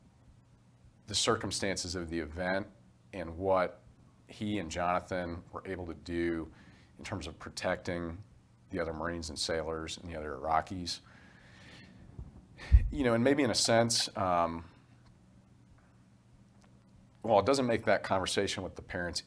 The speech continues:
easy, maybe it's easier than some, right? Um, a lot of families lost loved ones from something passive. You know, they ran over a, an I E D in the road,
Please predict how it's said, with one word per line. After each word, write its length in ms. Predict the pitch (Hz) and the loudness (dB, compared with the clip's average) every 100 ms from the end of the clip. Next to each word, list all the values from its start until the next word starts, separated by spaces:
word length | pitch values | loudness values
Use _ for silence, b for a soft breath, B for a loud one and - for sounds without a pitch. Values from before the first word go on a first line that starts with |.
| - | -10
easy, 540 | 98 101 104 104 101 - - - - - - | -8 -6 -4 -4 -6 -10 -20 -20 -20 -20 -10
maybe 240 | 98 107 104 | -2 0 0
it's 160 | - | -2
easier 320 | 101 101 104 | -4 -2 -4
than 120 | 90 82 | -4 -4
some, 460 | - 95 107 117 - - | -2 -2 -4 -6 -14 -10
right? 300 | 98 101 120 - - B B B B - - - | 0 2 0 -4 -20 B B B B -20 -20 -8
Um, 480 | 101 92 87 87 - - | -6 -4 -4 -6 -14 -16
a 40 | 92 | -4
lot 180 | 95 98 | 2 2
of 80 | |
families 340 | - 101 92 82 | 2 -4 -4 -8
lost 380 | 92 90 87 98 | -2 0 0 -2
loved 220 | 90 90 | -4 -4
ones 340 | 90 87 82 | -8 -6 -8
from 560 | - 95 87 85 82 78 B B B B - - - | -8 -6 -4 -4 -6 -12 B B B B -20 -20 -18
something 280 | - 95 90 | -12 -10 -10
passive. 640 | 80 90 87 - 107 101 - - - | -2 2 2 2 -2 -2 -6 -20 -14
You 120 | 95 | -8
know, 60 | 92 | -6
they 80 | 82 | -6
ran 260 | 87 90 | -6 -4
over 340 | 90 87 92 87 | -4 -2 0 0
a, 220 | 87 82 - | 0 -2 -6
an 100 | 90 | -8
I 180 | 85 87 | -6 -6
E 60 | 85 | -6
D 140 | 87 | -8
in 80 | 87 | -8
the 60 | |
road, 400 | 87 90 90 95 | -4 -2 0 -2